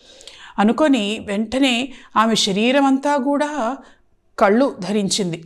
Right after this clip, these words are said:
శతాక్షి అన్నారు, వందలాది కన్నులు. ఆ కన్నులలో నుంచి నీటి ధారలు వచ్చాయి. ఆ నీటి తాగి వాళ్ళందరూ కూడా దప్పిక తీర్చుకున్నారు. ఎప్పుడైతే భూమి మీదకు మళ్ళీ నీళ్లు రావటం అనేటువంటివి మొదలైనయో, వర్షం రూపంలో అమ్మవారు నీటిని అందించిందో,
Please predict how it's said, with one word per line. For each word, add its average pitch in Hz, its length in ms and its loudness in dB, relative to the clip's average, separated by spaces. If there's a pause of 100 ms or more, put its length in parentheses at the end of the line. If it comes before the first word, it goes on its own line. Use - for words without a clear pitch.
(120)
శతాక్షి 254 800 0
అన్నారు, 185 300 -2
వందలాది 233 500 0
కన్నులు. 202 420 -4 (320)
ఆ 233 40 2
కన్నులలో 277 580 2
నుంచి 311 380 2
నీటి 247 320 0
ధారలు 214 640 2
వచ్చాయి. 190 440 -8 (340)
ఆ 196 180 4
నీటి 226 540 -4 (200)
తాగి 202 340 2
వాళ్ళందరూ 190 500 0
కూడా 226 180 2
దప్పిక 208 340 -4
తీర్చుకున్నారు. 208 640 -2 (360)
ఎప్పుడైతే 285 540 2
భూమి 240 340 2
మీదకు 285 320 0
మళ్ళీ 233 320 0
నీళ్లు 226 280 2
రావటం 247 400 2
అనేటువంటివి 214 540 -4
మొదలైనయో, 208 640 0
వర్షం 180 520 -2
రూపంలో 240 460 2
అమ్మవారు 208 460 0
నీటిని 196 360 -6
అందించిందో, 202 640 -2